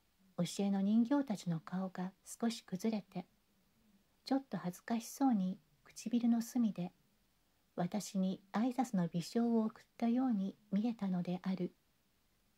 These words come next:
老人はそれきり黙り込んでしまっ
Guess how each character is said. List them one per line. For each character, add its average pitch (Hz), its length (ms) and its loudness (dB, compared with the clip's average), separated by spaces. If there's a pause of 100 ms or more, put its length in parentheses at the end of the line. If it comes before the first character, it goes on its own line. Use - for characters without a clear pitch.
(1600)
老 202 160 0
人 220 300 4
は 214 120 4
そ 208 160 -2
れ 226 140 0
き 233 160 0
り 226 200 0
黙 208 220 4
り 247 160 0
込 277 120 6
ん 254 60 8
で 208 120 2
し - 160 -4
ま 175 80 2
っ 180 60 -8